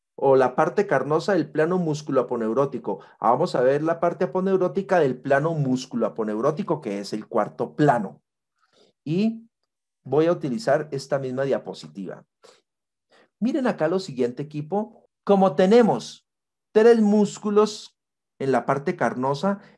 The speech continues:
el oblicuo externo, el oblicuo interno y el transverso, ¿qué esperaríamos? Por cada músculo, una aponeurosis.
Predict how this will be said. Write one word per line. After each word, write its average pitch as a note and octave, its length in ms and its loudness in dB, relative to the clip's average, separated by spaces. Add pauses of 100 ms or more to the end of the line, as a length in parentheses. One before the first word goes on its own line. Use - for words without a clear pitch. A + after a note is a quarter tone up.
el C3+ 200 0
oblicuo D3 380 0
externo, E3 680 -2 (180)
el B2+ 180 0
oblicuo C#3+ 420 -2
interno D3+ 600 -2 (160)
y C3+ 160 -2
el D3 160 0
transverso, E3 720 0 (240)
¿qué G#3+ 220 6
esperaríamos? C#3+ 1120 0 (280)
Por D#3+ 260 2
cada A3+ 280 6
músculo, A#3 800 4 (800)
una G3+ 460 2 (600)
aponeurosis. C3 1080 -2